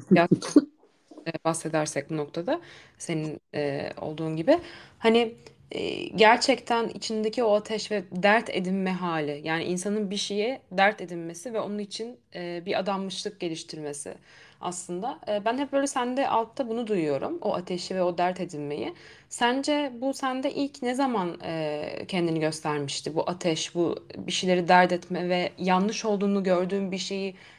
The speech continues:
Speaker 2: düzeltme çabasına girme, e, deneyimi.
Speaker 1: Ya ben burada biraz temkinli bir cümle kuracağım. Çünkü kendimi bu konuda, e,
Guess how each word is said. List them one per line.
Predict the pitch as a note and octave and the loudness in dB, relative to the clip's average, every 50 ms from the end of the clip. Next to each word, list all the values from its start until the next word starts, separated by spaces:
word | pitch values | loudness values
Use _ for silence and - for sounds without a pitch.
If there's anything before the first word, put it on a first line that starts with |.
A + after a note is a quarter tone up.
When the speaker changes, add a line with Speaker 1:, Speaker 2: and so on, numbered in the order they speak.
| _ _ _ - | _ _ _ -4
Speaker 2:
düzeltme | G3+ G3+ F#3 G#3 G3+ G3+ G3 - - A3 G#3 | -2 2 4 4 4 4 2 0 -2 -2 -2
çabasına | - G3+ E3 E3+ E3+ E3+ - E3 D#3+ D#3 | -2 -2 -2 -2 -4 -4 -4 -4 -4 -4
girme, | D3 D3+ D#3 C#3 D3 C#3+ C#3 C#3 - - _ _ _ _ _ - | -4 -4 -4 -4 -2 -4 -4 -4 -6 -10 _ _ _ _ _ -10
e, | E3 D#3+ - - G#1 - - - - - - - - - - - - - _ - - - | -8 -6 -6 -6 -6 -8 -8 -8 -8 -10 -12 -14 -16 -20 -20 -20 -20 -18 _ -20 -6 -4
deneyimi. | E3+ E3 D#3 D3+ C#3+ C#3 C#3 - - - - - - - _ _ _ _ - - - _ _ _ _ _ _ _ _ - - - | -2 0 2 2 0 0 0 -4 -6 -8 -10 -18 -20 -20 _ _ _ _ -20 -20 -20 _ _ _ _ _ _ _ _ -4 4 4
Speaker 1:
Ya | A2+ B2+ | 8 10
ben | C3+ F#3+ G#3+ A3+ B3 | 10 10 10 8 6
burada | A#3 B3 A3 G3 A#3+ A#3+ B3 - - _ - | 4 4 6 6 4 4 4 2 -4 _ -6
biraz | F#3 F3+ F#3 G3+ G3 - | -2 -2 -2 -2 -4 -8
temkinli | - - D#3 D#3+ D#3 - - F3 F3+ G3+ G3 | -8 -8 -8 -8 -8 -8 -6 -6 -4 -4 -4
bir | G#3 | -6
cümle | E3 E3+ E3 D#3+ D3 D3 | -6 -4 -2 -2 -2 -2
kuracağım. | - D3 C3 B2+ B2+ E3 E3+ F3+ F3+ | -4 -8 -8 -2 0 0 0 0 -2
Çünkü | - D#3+ D3+ D3+ - - F3 - - | -6 -6 -6 -6 -6 -8 -8 -8 -4
kendimi | - C3 A#2 B2+ C3+ C3+ D3+ E3 E3+ D3+ | -2 -2 -2 -2 -4 -6 -6 -6 -6 -8
bu | D#3+ D3+ | -8 -8
konuda, | - D#3+ D#3 D#3 D#3 E3 E3 E3+ E3+ - - _ - | -6 -4 -4 0 2 2 2 2 0 -2 -10 _ -10
e, | C3 A#2 A2+ A2+ A2 G#2+ G#2+ | -8 -6 -4 -4 -4 -6 -8